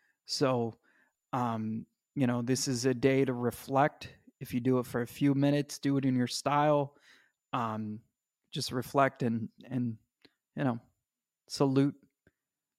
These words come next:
those men and women that have paid the ultimate sacrifice. So again, so we could all be here. So I don't wanna end on a sour note,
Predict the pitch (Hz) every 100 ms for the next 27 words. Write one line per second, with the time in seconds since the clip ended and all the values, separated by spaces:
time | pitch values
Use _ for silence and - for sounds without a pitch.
0 | _ - 131 127 117 - - _ _ _
1 | 143 147 143 135 135 131 123 120 123 113
2 | - 151 143 127 131 131 - 123 - -
3 | - - - - - - _ _ _ _
4 | _ _ _ - 127 131 - 147 _ _
5 | 131 123 117 113 113 165 - 139 - _
6 | _ _ - 143 131 - - - - 208
7 | 208 202 196 190 185 175 160 196 175 160
8 | 147 165 196 214 -